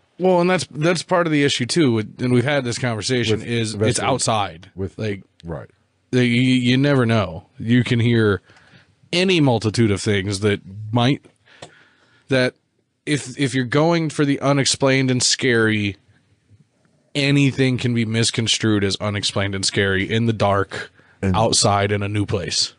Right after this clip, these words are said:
Speaker 2: This is the problem with paranormal investigating
Speaker 1: Ooh.
Speaker 2: and, uh, ghost hunting, for lack of a better word. If you go expecting a result,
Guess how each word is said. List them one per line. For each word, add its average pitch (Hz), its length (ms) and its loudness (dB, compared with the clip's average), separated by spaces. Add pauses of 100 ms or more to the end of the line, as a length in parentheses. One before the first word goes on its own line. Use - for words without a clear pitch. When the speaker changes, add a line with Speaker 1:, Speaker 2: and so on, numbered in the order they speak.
Speaker 2:
This 104 380 0
is 107 160 -4
the 95 80 -6
problem 92 360 0
with 90 220 -4
paranormal 95 600 0
investigating 85 720 -4
Speaker 1:
Ooh. - 100 -8
Speaker 2:
and, 131 440 -4 (1120)
uh, 78 280 -4 (160)
ghost 87 300 -4
hunting, 71 300 -8
for 69 160 -10
lack 67 200 -8
of - 80 -10
a - 80 -10
better 69 200 -6
word. 65 240 -12 (680)
If 82 200 -10
you 90 80 -2
go 95 260 2
expecting 113 600 -2
a 110 40 2
result, 104 460 0